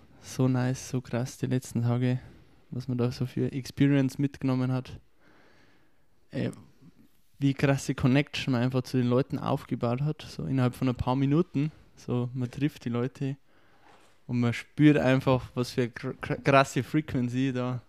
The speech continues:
so die Leute alle sind und, äh, spürt einfach, dass das Ganze so krass matcht und, ähm, am ersten Tag hatte ich, wie gesagt, selber noch einen krassen Struggle, so mich richtig zu öffnen und richtig das zu genießen, was hier abgeht,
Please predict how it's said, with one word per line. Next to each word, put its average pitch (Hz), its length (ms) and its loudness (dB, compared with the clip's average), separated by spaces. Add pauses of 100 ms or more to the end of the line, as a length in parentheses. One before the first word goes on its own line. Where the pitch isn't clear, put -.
so 123 320 -10 (760)
die - 40 -8
Leute 123 340 -2
alle 120 160 -4
sind 127 340 -6
und, 117 320 -8
äh, 110 260 -8 (1400)
spürt - 360 2
einfach, 131 280 0
dass 123 160 -4
das 113 160 -8
Ganze 123 260 -4
so 123 160 -6
krass 120 360 -4
matcht 123 440 -4
und, 117 380 -6
ähm, 117 340 -8 (1160)
am 123 160 -4
ersten 135 300 -2
Tag 131 200 -2
hatte 131 180 -4
ich, 127 120 -4 (100)
wie 127 220 -8
gesagt, - 240 -6
selber 131 220 0
noch 127 180 -4 (180)
einen 131 80 -10
krassen 123 380 -4
Struggle, 123 580 -2
so 143 220 -4
mich 131 260 -4
richtig 143 380 -4
zu - 120 -8
öffnen 143 460 -6
und 127 140 -8
richtig - 380 -10
das 123 200 -6
zu 117 160 -6
genießen, 127 720 2
was 117 140 0
hier 117 100 0
abgeht, 131 400 -4